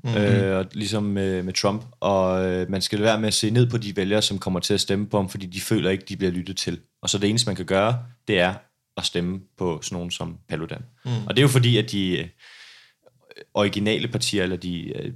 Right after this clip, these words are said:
Speaker 2: at de har fejlet. Øhm, så man skal ikke, øh, skylde skylden på Paludan, man skal, man skal ikke pege på sig selv.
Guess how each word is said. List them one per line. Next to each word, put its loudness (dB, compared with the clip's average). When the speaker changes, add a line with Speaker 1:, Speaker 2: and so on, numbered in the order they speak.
Speaker 2:
at -6
de -2
har 0
fejlet. -4
Øhm, -6
så -2
man 0
skal 0
ikke, 0
øh, 2
skylde -2
skylden 0
på -2
Paludan, 4
man 0
skal, 0
man -2
skal -6
ikke -12
pege 2
på -4
sig -4
selv. 0